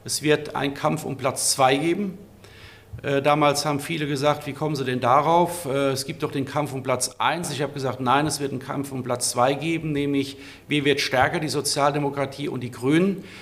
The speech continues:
Und dieser Kampf, äh, wird spannend sein jetzt in den nächsten Wochen und Monate. Äh, ich sehe die beiden Parteien zurzeit, äh, in etwa auf Augenhöhe.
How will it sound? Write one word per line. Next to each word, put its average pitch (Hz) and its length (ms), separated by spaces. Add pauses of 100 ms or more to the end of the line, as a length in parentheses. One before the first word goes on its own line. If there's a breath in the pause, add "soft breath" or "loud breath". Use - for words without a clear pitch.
(300 loud breath)
Und 143 100
dieser 156 220
Kampf, 147 640
äh, 143 240
wird 139 180
spannend 180 460
sein 175 260
jetzt 170 220
in 170 60
den 160 60
nächsten 160 380
Wochen 156 260
und 147 120
Monate. 165 720 (500 loud breath)
Äh, 139 260
ich 139 180
sehe 151 200
die 143 100
beiden 139 340
Parteien 139 540
zurzeit, 139 760
äh, 131 380
in 143 120
etwa 151 340
auf - 260
Augenhöhe. 185 760